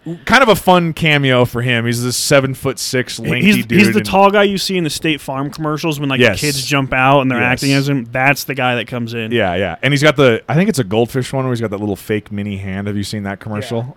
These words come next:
Speaker 2: Yeah.
Speaker 1: <laughs> He's got some pretty good comedic timing. Um, anyway, you find out in John Wick three that he's an assassin in this world, and he's kinda trying to get the jump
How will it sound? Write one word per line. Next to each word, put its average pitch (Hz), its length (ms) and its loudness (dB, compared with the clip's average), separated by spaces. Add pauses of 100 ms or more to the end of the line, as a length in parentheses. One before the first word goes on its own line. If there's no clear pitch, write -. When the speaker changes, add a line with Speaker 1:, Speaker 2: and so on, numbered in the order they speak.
(160)
Speaker 2:
Yeah. 226 80 0
Speaker 1:
<laughs> - 560 -8
He's 190 120 4
got 415 140 6
some 302 160 2
pretty 185 220 2
good 156 180 2
comedic 123 380 -4
timing. 101 520 -4
Um, 110 340 2 (680)
anyway, 135 440 2 (520)
you 135 200 -2
find 175 220 4
out 151 220 6
in 143 200 0
John 139 220 2
Wick 123 140 -2
three 143 240 0
that 110 140 -2
he's 196 300 -2
an 160 80 0
assassin 110 460 -4
in 101 80 -4
this 98 160 -6
world, 107 240 2
and 107 80 -6
he's 185 180 -2
kinda 185 240 0
trying 147 300 -2
to 131 60 -4
get 117 280 -2
the 101 80 -8
jump 113 460 -4